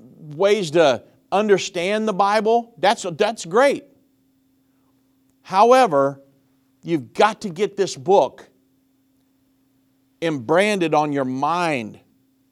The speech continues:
because you're gonna need that throughout the end time. God can speak to you through His Word. When you get into an is-, uh, a situation where,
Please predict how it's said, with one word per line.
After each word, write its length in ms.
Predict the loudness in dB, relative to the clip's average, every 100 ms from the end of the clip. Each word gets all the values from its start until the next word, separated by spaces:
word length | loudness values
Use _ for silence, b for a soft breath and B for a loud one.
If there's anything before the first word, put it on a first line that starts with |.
| _
because 360 | -12 -4 -2 0
you're 120 | -2
gonna 220 | -2 -4
need 480 | -4 -4 -2 -2 -4
that 280 | -4 -4 -4
throughout 380 | -2 -2 -4 -6
the 160 | -8
end 220 | -6 -8 -8
time. 440 | -10 -8 -10 -12 _ _ _ _ _ _ _ _ _ -6
God 260 | 0 0 0
can 160 | -6
speak 380 | -6 -6 -8 -6
to 80 | -8
you 180 | -6 -6
through 220 | -4 2
His 140 | 2 2
Word. 340 | 4 4 2
When 200 | -2 -6
you 80 | -4
get 180 | -2 -2
into 200 | 0 -2
an 100 | 0
is-, 180 | -4 -4
uh, 280 | -2 -2 -4 b b
a 80 | -6
situation 640 | -4 -2 0 0 0 -2 2
where, 200 | 0